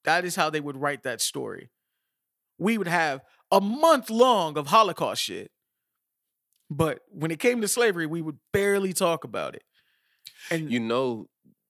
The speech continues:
Speaker 2: and they wanna remove that from schools. People like DeSantis and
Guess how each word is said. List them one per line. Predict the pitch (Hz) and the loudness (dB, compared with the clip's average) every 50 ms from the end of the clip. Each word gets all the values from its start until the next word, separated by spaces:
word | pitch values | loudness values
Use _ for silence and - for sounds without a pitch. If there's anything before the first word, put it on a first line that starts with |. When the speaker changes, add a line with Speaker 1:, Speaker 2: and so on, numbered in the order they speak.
| _ - - | _ -2 -2
Speaker 2:
and | 104 104 104 | 0 2 2
they | 104 101 | 0 0
wanna | 98 107 117 120 117 | 2 0 0 0 0
remove | 110 101 101 107 104 95 80 | -2 -2 0 -2 -2 -2 0
that | 98 95 92 - - - | 0 0 0 0 -4 -10
from | - 87 78 | -14 -14 -14
schools. | - - - - 69 64 60 - - - _ - | -14 -14 -14 -14 -14 -14 -14 -16 -18 -18 _ -8
People | - 98 87 - 92 87 85 | -8 -8 -6 -4 -4 -4 -2
like | 87 85 82 80 78 - _ _ _ _ - - - | -2 -2 -2 -2 -4 -6 _ _ _ _ -20 -14 -10
DeSantis | - 85 80 - - 90 90 85 - - 92 87 80 - - - - _ | -6 -4 -2 0 0 0 0 -2 -2 -6 -8 -6 -6 -6 -6 -8 -10 _
and | - 80 80 78 78 76 76 76 76 | -6 -4 -4 -4 -4 -6 -8 -10 -12